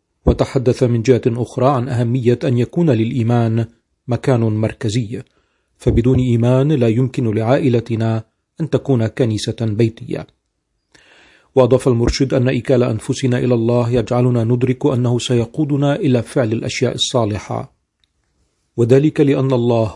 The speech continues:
هو معنا دائما. ثم ختم الأب لويزون إمبريك بسيلامبيلا مرشد الاتحاد الأفريقي عظته في أديس أبابا الأحد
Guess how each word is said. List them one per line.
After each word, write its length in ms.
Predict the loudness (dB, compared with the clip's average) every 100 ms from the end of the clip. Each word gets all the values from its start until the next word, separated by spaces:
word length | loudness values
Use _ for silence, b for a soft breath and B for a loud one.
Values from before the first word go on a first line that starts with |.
| 2
هو 160 | 2
معنا 340 | 4 0 0 -4
دائما. 560 | -6 -4 -4 -4 -6 -10 _ _ _ _ _ _ _
ثم 200 | 2 2
ختم 320 | 0 0 -2
الأب 340 | 0 0 2
لويزون 520 | 2 2 0 0 0 -2
إمبريك 400 | 0 -2 -2 -6
بسيلامبيلا 920 | -4 0 2 2 2 2 2 0 0
مرشد 480 | -2 -2 -2 0
الاتحاد 500 | 0 -2 -6 -2 -2
الأفريقي 640 | 0 -4 -2 -4 -2 0 2
عظته 520 | 2 0 0 0 0
في 200 | 0 -2
أديس 280 | 0 -2 -2
أبابا 460 | 0 0 0 -2
الأحد 600 | -2 -4 -4 -4 2 2